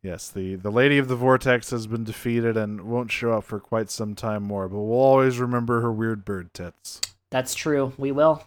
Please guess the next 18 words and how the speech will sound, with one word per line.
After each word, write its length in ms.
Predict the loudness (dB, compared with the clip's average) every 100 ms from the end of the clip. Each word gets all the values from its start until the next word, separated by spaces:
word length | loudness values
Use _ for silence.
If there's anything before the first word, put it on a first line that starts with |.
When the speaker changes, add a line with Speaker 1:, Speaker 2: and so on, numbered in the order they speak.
| _ -20 -18 -6
Speaker 2:
Uh, 460 | 0 2 2 0 0
next 320 | -2 -4 -6
time, 640 | -2 0 0 -4 -12 -14 -16 -4
we're 920 | 0 2 4 4 4 2 0 -4 -8 -4
rescuing 400 | -4 -2 -4 -4
prisoners, 960 | -4 -4 -4 -4 -4 -6 -8 -8 -12 _
I 40 | -6
think. 580 | -2 -2 -4 -8 -16 -18 _ -8
I 40 |
think 120 | -2
Speaker 1:
Yeah, 60 | 2
Speaker 2:
that's 100 | 4
what 80 | 4
Speaker 1:
we're, 80 | 2
Speaker 2:
we're 40 |
Speaker 1:
we're 100 | 2 2
Speaker 2:
doing. 100 | 2
Speaker 1:
getting, 360 | 2 -2 -6